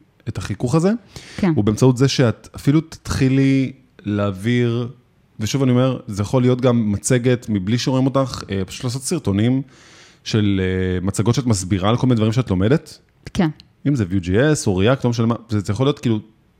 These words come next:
Speaker 1: דבר הכי זניח, אבל עדיין, כש-, כשתעלי את הסרטון הזה גם ללינקדאין ותסבירי על זה, אני חושב שמשם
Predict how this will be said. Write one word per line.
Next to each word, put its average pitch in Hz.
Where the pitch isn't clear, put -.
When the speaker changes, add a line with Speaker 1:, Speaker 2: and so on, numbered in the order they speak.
Speaker 1:
דבר 104
הכי 113
זניח, 98
אבל 98
עדיין, 170
כש-, -
כשתעלי 104
את 139
הסרטון 127
הזה 117
גם 92
ללינקדאין 131
ותסבירי 92
על 170
זה, 180
אני 107
חושב 165
שמשם 110